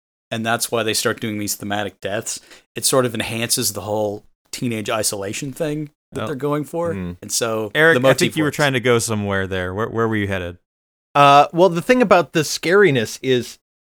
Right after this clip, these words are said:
Speaker 3: it's like, okay, The Shining, the first time you see that, if you don't know the book, you don't know where you are. You know, it's like, it's, it's
Speaker 2: Mm-hmm.
Speaker 3: disconcerting.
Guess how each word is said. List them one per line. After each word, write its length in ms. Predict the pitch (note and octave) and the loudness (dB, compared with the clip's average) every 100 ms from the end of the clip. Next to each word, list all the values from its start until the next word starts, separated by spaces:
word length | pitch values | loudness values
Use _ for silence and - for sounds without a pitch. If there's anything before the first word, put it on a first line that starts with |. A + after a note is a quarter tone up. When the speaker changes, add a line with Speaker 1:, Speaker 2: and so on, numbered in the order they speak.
| _ | _
Speaker 3:
it's 140 | D3+ D3+ | -12 2
like, 200 | D#3 D3+ C#3 C3 _ _ | 2 2 -12 -14 _ _
okay, 200 | C#3 B2+ | -2 -2
The 160 | F#2 C3 | -2 0
Shining, 520 | - E3 D#3 C3 A2 | 4 4 4 2 0
the 80 | G#2 | -2
first 280 | - D#3+ - | 0 0 2
time 320 | D3 C#3 C3 | 0 0 -4
you 180 | A2+ A#2 | -4 -4
see 360 | A#2 - C#3+ A#2+ | -2 -2 -2 0
that, 340 | G2+ G2+ F2+ | 2 2 0
if 120 | G2 | -4
you 60 | G#2 | -8
don't 220 | F#2+ F2+ | -6 -6
know 100 | F#2+ | -8
the 100 | D#2+ | -10
book, 360 | D2+ G2 D2 - _ _ _ _ _ _ | -4 -4 -4 -10 _ _ _ _ _ _
you 160 | - C3+ | -2 -2
don't 380 | F#2+ D3+ C#3+ - | 2 2 2 -2
know 340 | D3 C3+ B2+ | 2 4 6
where 220 | B2 A#2+ | 6 4
you 240 | A#2 G2+ F#2+ | 2 0 -2
are. 260 | E2+ D#2 - _ | -2 -6 -18 _
You 100 | A2 | -4
know, 140 | F#2 | -2
it's 160 | G#2 - | -4 -2
like, 180 | A#2+ - | -2 -2
it's, 300 | C#3+ A#2 - - | -4 -4 -8 -2
it's 280 | C3 - | -2 -2
Speaker 2:
Mm-hmm. 100 | - | -8
Speaker 3:
disconcerting. 840 | A#2+ C3+ G#2 C3+ A2 - A#2 F2+ D#2 | -2 0 0 -2 -4 0 0 0 -6